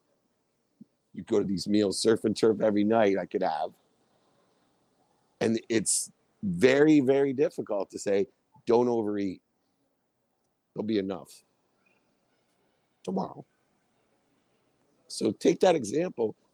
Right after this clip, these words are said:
Think about what you do in your life of a fear of the past as an example. And then what ego-based reaction or consciousness are you applying to that, that you have to practice?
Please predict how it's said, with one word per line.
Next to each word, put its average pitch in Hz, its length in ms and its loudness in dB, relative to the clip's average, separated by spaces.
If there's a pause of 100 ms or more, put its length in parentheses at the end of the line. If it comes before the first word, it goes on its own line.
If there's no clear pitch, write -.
Think 151 160 0
about 147 220 0
what 110 140 -2
you 120 200 0
do 127 160 0
in 104 120 -2
your 123 160 0
life 95 380 -6 (1080)
of 110 100 -2
a 110 80 0
fear 120 260 2
of 107 60 2
the 95 80 -4
past - 480 -6 (920)
as 98 140 -2
an 101 80 -2
example. 98 600 -4 (340)
And 104 100 -4
then 110 120 4
what 127 200 4
ego-based 120 760 -2 (220)
reaction 107 540 -2
or 95 80 -6
consciousness 101 640 -8
are 95 100 0
you 92 140 -2
applying 107 540 -6 (1160)
to 175 200 2
that, 80 320 0 (580)
that 113 120 0
you 113 120 -2
have 110 220 -2
to 110 80 -6
practice? 95 760 -6